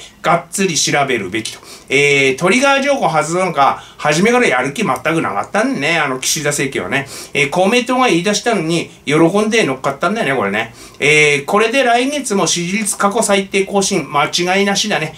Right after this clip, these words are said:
やったね。えー、時事通信の調査方式。まあ、各社の違いまして、各社ばらつきなんですけども、時事通信の調査方式で、麻生政権末期は十二パーセントぐらいでした。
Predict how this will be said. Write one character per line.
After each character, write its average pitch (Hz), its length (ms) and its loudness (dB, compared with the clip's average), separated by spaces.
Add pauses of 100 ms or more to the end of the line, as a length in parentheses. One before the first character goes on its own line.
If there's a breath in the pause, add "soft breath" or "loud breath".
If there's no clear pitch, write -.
(180 loud breath)
や 131 140 0
っ - 100 -12
た 185 120 2
ね。 202 260 0 (300 loud breath)
え 156 240 2
ー、 139 80 -2
時 196 140 2
事 277 200 0
通 349 200 4
信 165 240 -4
の 175 140 0
調 180 220 2
査 175 120 2
方 165 160 4
式。 - 240 -8 (220 loud breath)
ま 165 100 2
あ、 165 40 -8
各 262 260 0
社 247 320 2
の 160 80 -2
違 170 280 0
い 175 40 2
ま 180 60 0
し - 100 -2
て、 147 160 2
各 170 180 -4
社 - 120 0
ば 175 120 4
ら 175 80 0
つ 170 80 -6
き - 80 0
な 185 60 2
ん - 20 -2
で 180 60 -6
す - 60 -12
け 147 80 -4
ど 139 100 -2
も、 143 180 -4 (220 loud breath)
時 202 140 2
事 302 200 2
通 349 200 6
信 143 280 -2
の 180 280 0 (160 loud breath)
調 185 180 4
査 180 140 2
方 160 160 2
式 - 260 -8
で、 160 320 -2 (140 loud breath)
麻 165 140 2
生 294 160 2
政 294 220 -2
権 175 180 2
末 165 180 -2
期 135 100 -4
は 135 240 0 (120)
十 175 220 2
二 220 140 0
パ 226 140 4
ー 226 60 4
セ 233 80 0
ン 240 40 -4
ト 240 80 -6
ぐ 240 80 -2
ら 220 80 0
い - 20 -2
で 117 60 -4
し - 60 -8
た。 - 120 -8